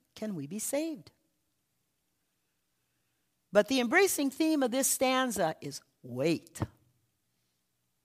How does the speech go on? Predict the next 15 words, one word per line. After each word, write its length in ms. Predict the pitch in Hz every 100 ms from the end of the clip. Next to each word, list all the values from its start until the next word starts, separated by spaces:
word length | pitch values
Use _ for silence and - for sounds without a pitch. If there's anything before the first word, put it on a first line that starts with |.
| _
For 140 | - 147
the 100 | 135
text 420 | - 254 - -
tells 360 | 220 196 180
us 340 | 151 - - - _ - - -
that 260 | 151 143
God 640 | 139 185 214 233 226 220 220 _ -
acts 600 | 180 147 _ - - - - - _ _ _ _ _
on 160 | - 160
behalf 500 | 156 139 170 196 196
of 100 | 180
those 340 | 156 156 151
who 120 | - 147
wait. 480 | 147 147 117 - - - _ _ _ _ _ _ _ _ _ _ _ _ _ _ _ _ _ _ _ _ 113
Wait, 560 | 123 175 156 - -